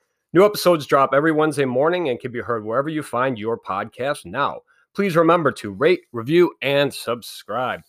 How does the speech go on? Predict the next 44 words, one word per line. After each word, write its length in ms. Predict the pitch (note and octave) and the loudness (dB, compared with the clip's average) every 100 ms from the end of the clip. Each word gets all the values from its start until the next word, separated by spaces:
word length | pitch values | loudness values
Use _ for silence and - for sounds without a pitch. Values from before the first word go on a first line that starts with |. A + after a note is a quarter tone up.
| _ _ _ _ _ | _ _ _ _ _
All 80 | - | 0
right, 320 | D#3+ E3 F3 | 4 4 2
so 220 | - C#3+ C3+ | -2 -2 -2
to 80 | |
start 360 | - - G3+ F#3 | -4 0 4 6
off 220 | F#3 F3 - | 4 2 0
our 180 | C#3+ C3 | 0 0
filler 480 | - G3+ A3+ D3+ | 0 2 4 2
this 260 | B2 A#2 - | 0 -6 -8
week, 300 | A#2 C3 D#3+ | -8 -6 -4
I 160 | G#2+ A#2+ | -4 -4
do 320 | G#2+ B2+ D3+ | -6 -6 -6
have 300 | C3+ A#2+ B2+ | -4 -4 -4
an 120 | D3+ | -4
email, 540 | B2 D#3+ C#4 G#2+ G#2 - | -6 -8 -4 -2 -2 -4
and 180 | B2 B2+ | -4 -4
it 100 | B2 | -4
is 120 | B2 | -6
from 540 | - C3+ B2 B2 B2 A#2+ _ _ _ _ _ | -4 2 4 4 2 -2 _ _ _ _ _
a 80 | B2+ | -2
longtime, 840 | C3 E3+ G3+ A3+ A3+ F3+ G3+ G3+ F#3+ | 4 6 6 4 2 2 2 2 2
uh, 360 | D#3 D3 D3 C#3 - - | 4 6 4 2 -4 -10
frenemy 480 | - G3+ E3+ B2+ A2+ | 0 2 2 0 -4
of 120 | G#2 | -4
the 80 | A#2 | -8
show, 500 | - G#2+ A#2+ F#3 - _ _ _ _ _ - | -6 -4 -2 -4 -8 _ _ _ _ _ -14
uh, 200 | A#2+ G#2 - | -8 -6 0
Elf 220 | C#3 D#3 | 2 2
from 260 | - C#3+ B2+ | 2 0 2
Melmac. 400 | C#3 D#3 G#2 F2+ - _ _ | 2 2 0 -4 -6 _ _
He 160 | B2+ B2+ | -6 -2
hasn't 340 | C3+ B2+ C3 | -2 -4 -8
emailed 500 | F3 F#3+ C#3 B2+ B2 | -6 0 2 2 0
in 260 | A#2+ A#2 A2+ _ _ _ | -4 -4 -8 _ _ _
quite 200 | B3+ B3 | 0 4
a 40 | F3+ | 6
while, 420 | D#3 D3 G3 C4 | 6 4 2 0
so 340 | - C#3 C3 | 2 2 2
if 140 | C3+ C3+ | 0 -4
you're 140 | C3+ | -4
new 160 | C#3 D#3 | -2 -2
to 80 | |
the 140 | C#3+ C#3+ | -4 -6
show, 400 | - C#3+ E3+ | -2 -2 -2